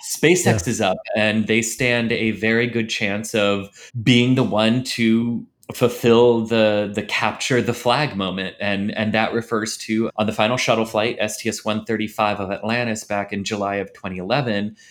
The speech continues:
Speaker 1: Chris Ferguson and Doug Hurley, the commander and the pilot of that mission, left behind a small American flag on the International Space Station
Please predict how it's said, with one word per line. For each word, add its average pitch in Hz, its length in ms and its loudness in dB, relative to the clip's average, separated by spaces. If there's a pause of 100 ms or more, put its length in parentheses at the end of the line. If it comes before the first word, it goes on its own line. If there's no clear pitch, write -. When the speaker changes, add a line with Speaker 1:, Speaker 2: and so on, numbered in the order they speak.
(180)
Speaker 1:
Chris 131 240 -2
Ferguson 120 800 0
and 101 220 -4
Doug 110 220 0
Hurley, 113 320 0
the 107 100 -4
commander 95 520 -4
and 113 100 2
the 110 40 -2
pilot 120 560 -2 (100)
of 104 180 -2
that 104 200 -2
mission, 107 360 -6
left 104 320 -4
behind 104 640 -2 (420)
a 98 120 -2
small 110 580 0
American 110 480 -2
flag 117 420 -2 (120)
on 101 140 -4
the 104 120 -4
International 104 500 -4
Space 131 300 -2
Station 101 540 -4